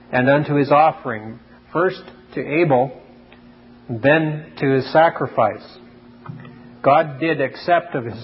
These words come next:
service because his person was in a state of favor with God. God is first pleased with the worker before he can accept the work. This is also laid down in Hebrews eleven five. "By faith,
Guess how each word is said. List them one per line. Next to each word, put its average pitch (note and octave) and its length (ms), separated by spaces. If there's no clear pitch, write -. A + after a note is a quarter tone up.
service C3 440
because C#3+ 380
his C3 160
person D3+ 480
was A2 160
in B2 140
a A#2+ 60
state C#3 320
of C#3 180
favor B2+ 340
with B2+ 260
God. C3 380
God C#3 240
is C#3+ 220
first D3 220
pleased D3 340
with C3 140
the B2+ 80
worker F#3+ 680
before C3+ 360
he C#3+ 120
can C#3 180
accept C3+ 440
the C#3 80
work. C#3 440
This B2 120
is A#2+ 120
also C3 300
laid B2+ 320
down C3 260
in A#2 100
Hebrews C3 340
eleven B2 460
five. C#3+ 300
"By A#2+ 180
faith, D3 360